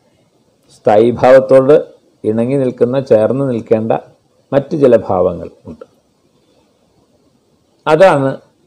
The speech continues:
ഈ, ഏ, ഇവിടെ ഏറ്റവും അധികം ചർച്ചയ്ക്ക് വിധേയമായിട്ടുള്ളത്.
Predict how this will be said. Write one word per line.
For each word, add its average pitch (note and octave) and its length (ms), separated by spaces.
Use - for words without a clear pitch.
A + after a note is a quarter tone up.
ഈ, A#2+ 320
ഏ, A2 260
ഇവിടെ A2+ 260
ഏറ്റവും B2+ 360
അധികം A2+ 300
ചർച്ചയ്ക്ക് A#2 460
വിധേയമായിട്ടുള്ളത്. G2 800